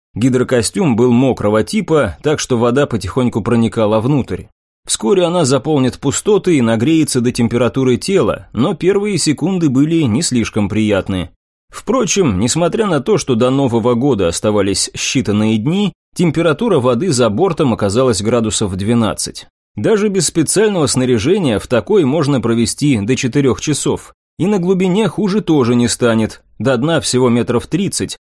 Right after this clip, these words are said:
а похолодание идёт только после двухсот.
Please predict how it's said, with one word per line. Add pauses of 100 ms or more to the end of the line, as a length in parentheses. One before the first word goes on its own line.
а
похолодание
идёт
только
после
двухсот.